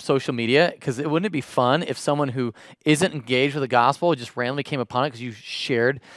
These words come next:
uh, what we're talking about today? And then I'm, now I'm gonna tell you what we're gonna talk about, which is gonna be really fun. Uh, we're talking about money, which you're like, "Why would you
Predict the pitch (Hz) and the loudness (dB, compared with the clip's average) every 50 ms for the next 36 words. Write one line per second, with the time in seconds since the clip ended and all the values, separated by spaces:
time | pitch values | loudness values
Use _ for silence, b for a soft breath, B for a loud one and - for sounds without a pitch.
0 | B B B B B 135 131 131 131 131 131 131 117 120 - - 208 196 175 165 | B B B B B 6 6 8 6 6 4 0 -2 -4 2 4 6 6 6 4
1 | 120 107 104 - 120 107 - - _ _ _ b b b b b b b b b | 2 -2 -2 -2 -4 -6 -6 -8 _ _ _ b b b b b b b b b
2 | b b b b 165 156 147 185 214 220 208 185 175 170 165 180 202 208 202 185 | b b b b 2 6 8 10 10 12 12 10 10 8 10 10 10 10 8 6
3 | 156 - - - 180 156 151 143 143 165 156 143 143 147 127 - - - 180 185 | 4 2 4 6 6 8 8 8 10 10 10 10 8 6 2 2 4 6 6 6
4 | 151 143 131 127 127 131 - - 131 131 123 127 160 196 190 147 - - 131 113 | 6 6 4 4 4 2 -2 -4 -4 -2 0 4 6 6 6 6 6 2 0 0
5 | 110 117 117 - B B B B B 143 156 226 294 - - 233 240 247 269 277 | 0 -2 -4 -8 B B B B B 6 8 8 6 6 6 6 8 8 8 8
6 | 262 247 262 277 311 349 403 415 381 285 185 151 156 - - 208 220 220 190 180 | 6 6 4 6 8 8 8 8 8 6 4 2 -2 -6 -6 -4 -4 -4 -4 0
7 | 214 240 269 294 302 311 - 311 339 | 2 4 6 6 4 2 0 -4 -8